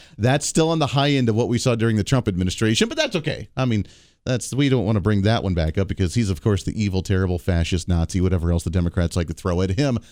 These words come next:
So we're only at four point nine percent. Now, after ten inflation or interest rate hikes from the Federal Reserve, because apparently to them, that's the only way to stop inflation.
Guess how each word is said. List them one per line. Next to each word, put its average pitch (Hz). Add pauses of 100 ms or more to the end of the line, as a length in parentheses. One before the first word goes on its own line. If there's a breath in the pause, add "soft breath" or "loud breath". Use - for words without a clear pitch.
(180 loud breath)
So 156
we're 151
only 185
at 139
four 165
point 160
nine 147
percent. 160 (260 loud breath)
Now, 180
after 175
ten 190
inflation 170
or 139
interest 160
rate 151
hikes 147
from 135
the 120
Federal 120
Reserve, 110
because 104
apparently 131
to 117
them, 123
that's 120
the 139
only 156
way 135
to 110
stop 107
inflation. 113